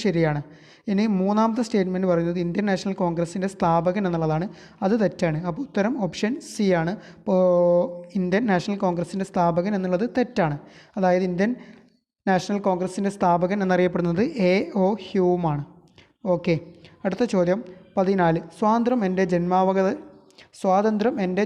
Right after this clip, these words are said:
ജന്മാവകാശമാണ്, ഞാൻ അത് നേടുക തന്നെ ചെയ്യും എന്ന് പ്രഖ്യാപിച്ച സ്വാതന്ത്ര്യ സമര സേനാനി ആരാണ്? ഉത്തരം ഓപ്ഷൻ എ ആണ്, ബാലഗംഗാധര തിലക്. അടുത്ത ചോദ്യം, താഴെ തന്നിരിക്കുന്നവയിൽ ആയിരത്തി എണ്ണൂറ്റി അൻപത്തിയേഴിലെ ഒന്നാം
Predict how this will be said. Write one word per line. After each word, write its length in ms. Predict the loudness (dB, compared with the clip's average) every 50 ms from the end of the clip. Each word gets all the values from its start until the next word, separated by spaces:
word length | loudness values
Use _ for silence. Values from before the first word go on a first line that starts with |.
| 0
ജന്മാവകാശമാണ്, 880 | 0 -2 0 2 2 4 4 4 4 2 0 0 0 -2 0 0 0 -2 -4 -4 -2 0
ഞാൻ 160 | 2 2 2 2 2
അത് 100 | 0 2 0 2
നേടുക 340 | 2 2 2 2 2 2 0 0 0
തന്നെ 200 | 0 0 0 -2 0
ചെയ്യും 220 | 0 -2 -2 -2 -4 -10 -20 -20 -20 -10 -4 -2
എന്ന് 160 | 0 0 0 0 0
പ്രഖ്യാപിച്ച 560 | -2 -2 0 0 0 2 2 0 -2 -2 -6 -6 -4 -4
സ്വാതന്ത്ര്യ 460 | -2 0 0 0 -2 -2 -4 -4 -4 -6
സമര 200 | -6 -4 -2 -2 -4 -4 -2
സേനാനി 420 | -2 -2 0 0 0 0 0 0 2 2
ആരാണ്? 280 | 2 2 0 -2 -4 -6 -10 -16 -20 -20 -20 _ -10
ഉത്തരം 260 | -6 -2 0 0 0 0 0 -2
ഓപ്ഷൻ 280 | -2 -2 -2 -2 -4 -4 -4 -8 -2 0 2
എ 40 | 2 4 2
ആണ്, 100 | 2 0 -4 -2 0
ബാലഗംഗാധര 800 | 2 4 4 4 2 2 0 0 -2 0 0 0 0 0 0 -2 -2 -2 0
തിലക്. 300 | 0 0 0 -2 -4 -10 -18 -18 -20 -20 -20 -20 -20 _ _ -4
അടുത്ത 180 | -4 -2 -2 -2 0 2
ചോദ്യം, 220 | 2 2 2 0 -2 0 2
താഴെ 260 | 2 4 4 4 2 2 0
തന്നിരിക്കുന്നവയിൽ 680 | 0 0 0 0 0 0 -2 -2 0 0 0 0 0 -2 -4 -8 -18 -16 -4 0 2 4
ആയിരത്തി 360 | 4 4 2 0 0 0 -2 0
എണ്ണൂറ്റി 280 | 0 0 -2 -2 -2 -2
അൻപത്തിയേഴിലെ 600 | -2 -2 -4 -4 -2 0 0 2 2 2 2 2 2 2 0 -2
ഒന്നാം 240 | 0 0 0 0